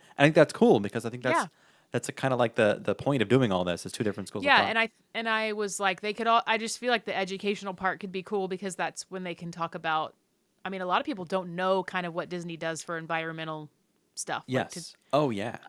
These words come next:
Speaker 2: like, those are things that people, I mean, it's just not really talked about. Like, you wouldn't know about it. I mean, you don't really know about conservation until you go to Animal Kingdom and you hear somebody, like, after a class or do it. So I just thought it'd be another fun way to kind of get that information out there.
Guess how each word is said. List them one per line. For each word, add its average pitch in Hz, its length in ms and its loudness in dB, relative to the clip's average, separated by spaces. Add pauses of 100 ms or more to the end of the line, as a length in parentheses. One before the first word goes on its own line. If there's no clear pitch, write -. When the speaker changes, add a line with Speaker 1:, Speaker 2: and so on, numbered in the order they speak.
(180)
Speaker 2:
like, 190 120 -4
those 208 180 0
are 208 80 -2
things 190 220 -4
that 165 120 -4
people, 180 340 -6
I - 40 -6
mean, 202 160 -4
it's 190 140 -6
just 202 160 -8
not 185 120 0
really 170 160 -4
talked 160 300 -4
about. 202 200 2
Like, 180 160 -4
you 175 120 -8
wouldn't 175 200 -2
know 170 120 -2
about 165 280 0
it. 160 200 -6 (640)
I 196 40 -10
mean, 185 340 -8 (460)
you 202 140 -4
don't 226 120 2
really 220 180 2
know 208 80 4
about 196 180 4
conservation 180 580 -2
until 175 220 -4
you 175 100 -2
go 175 80 0
to 165 60 -2
Animal 170 240 -4
Kingdom 175 260 -8
and 160 100 -8
you 156 60 -10
hear 170 120 -6
somebody, 160 400 -4
like, 151 180 -8
after 160 220 -4
a 139 40 -10
class 156 320 -4
or 170 60 -10
do 170 140 -6
it. 170 160 -6
So 170 180 -4
I 156 60 -4
just 196 140 -2
thought 208 120 2
it'd 185 100 -4
be 180 100 -4
another 165 260 -4
fun 165 220 -6
way 160 180 -6
to 156 340 -10
kind 165 200 -10
of 156 100 -14
get 170 240 -8
that 160 160 -4
information 156 500 -12
out 151 200 -6
there. 156 260 -12